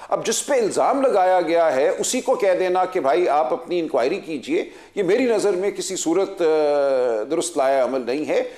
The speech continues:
ये अदलिया का अपना बोझ था जो अदलिया को ख़ुद उठाना था और नहीं उठाएगी तो तारीख़ में ये एक, एक नाकामी तसव्वुर होगी।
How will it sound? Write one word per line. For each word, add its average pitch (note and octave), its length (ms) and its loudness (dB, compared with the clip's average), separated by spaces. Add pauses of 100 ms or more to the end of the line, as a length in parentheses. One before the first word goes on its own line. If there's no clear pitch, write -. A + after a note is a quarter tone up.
(160)
ये F3+ 60 2
अदलिया F#3 380 0
का G#3 160 0
अपना G#3+ 480 -2
बोझ D3 260 0 (120)
था E3+ 140 2
जो D3+ 140 0
अदलिया D3+ 300 0
को D#3+ 120 -4
ख़ुद A#3 240 -2
उठाना D3 420 0
था F#3+ 520 -2
और D3+ 140 0
नहीं B3+ 180 2
उठाएगी E3+ 540 0
तो D#3+ 140 -4
तारीख़ D3+ 480 0
में D#3 80 0
ये D3+ 220 0
एक, C#3+ 680 -4 (180)
एक D#3 180 -2
नाकामी D#3+ 400 0
तसव्वुर G#2 400 -4
होगी। F2+ 280 -16